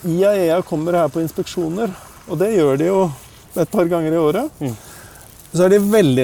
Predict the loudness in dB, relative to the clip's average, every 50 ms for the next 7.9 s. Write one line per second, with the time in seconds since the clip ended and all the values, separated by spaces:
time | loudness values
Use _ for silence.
0 | 0 0 -2 -2 -2 -2 -4 -4 -4 -4 -4 -4 -4 -2 -4 -4 -4 -6 -8 -8
1 | -14 -20 -20 -20 -14 -6 -2 0 0 0 -2 -2 -2 -2 -2 -2 -2 -4 -4 -2
2 | -2 -4 -4 -6 -6 -4 -2 0 2 2 2 0 0 -4 -8 -10 -10 -10 -8 -6
3 | -4 -2 -2 -2 -2 -4 -4 -2 -2 -2 0 -2 -2 -4 -4 -4 -2 -2 -2 -2
4 | -4 -8 -8 -6 -4 -4 -4 -2 -2 -2 0 0 0 -2 -4 -6 -14 -18 -18 -18
5 | -18 -20 -20 -20 -14 -8 -4 -2 -2 -2 -2 -4 -4 -4 -4 -6 -6 -8 -10 -10
6 | -10 -8 -8 -8 -8 -10 -12 -14 -16 -18 -20 -20 -20 -20 -20 -20 -20 -20 -20 -20
7 | -20 -12 -6 -6 -6 -4 -4 -6 -4 -4 -4 -2 -2 -2 -2 -2 -4